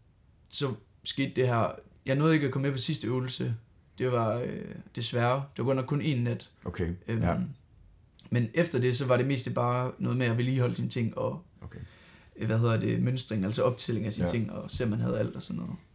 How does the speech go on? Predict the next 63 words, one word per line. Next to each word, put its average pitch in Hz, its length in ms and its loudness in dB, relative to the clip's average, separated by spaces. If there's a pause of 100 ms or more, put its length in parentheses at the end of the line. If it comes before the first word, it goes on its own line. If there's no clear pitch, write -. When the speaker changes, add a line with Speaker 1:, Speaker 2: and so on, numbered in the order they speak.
Speaker 2:
Ja. 87 80 -4
Speaker 1:
Øh, - 60 -4 (120)
men 107 140 -2
der 123 60 2
var 156 120 10
jeg, 143 180 8
der 143 60 6
var 170 120 10
jeg 147 100 10 (120)
rimelig 170 220 10
handicappet, 117 440 4
og - 60 -6 (200)
kunne 151 60 2
Speaker 2:
Ja. 143 40 6
Speaker 1:
ikke 147 100 4
være 139 80 4
med 135 100 2
til 131 140 -2
det 117 80 0
fysiske - 460 -4
og - 60 -8
sådan - 180 -8
noget. - 400 -6 (200)
Speaker 2:
Ja. - 60 -8
Speaker 1:
Øh, - 140 -8
rigtigt. - 300 -8 (920)
Øh, - 80 -10 (1120)
men, 113 200 4
øh, 101 240 -2 (540)
ja, - 120 -8 (400)
sådan 139 240 0
var 113 60 2
det 120 120 2
jo. 120 100 0 (260)
Speaker 2:
Ja. 92 100 0 (280)
Speaker 1:
Altså, 131 160 -4
det 135 80 0
er 156 60 4
der 156 60 6
ikke 151 120 4
så 156 60 0
meget 139 120 4
at 131 40 0
gøre 131 120 4
ved. 139 140 4
Den 135 100 0
er 147 60 6
Speaker 2:
Nej. 143 80 6
Speaker 1:
heldigvis 185 320 6
god 185 180 10
igen. 165 260 6 (480)
Så - 120 -6
nogenlunde. 147 400 8
Speaker 2:
Jo, - 80 6
jo. 82 100 0 (500)
Jamen, 82 140 -4
det 104 60 0
er 107 40 2
jo - 40 2
godt 87 140 6
at 80 60 2
høre. 80 160 2
Speaker 1:
Ja. 139 180 4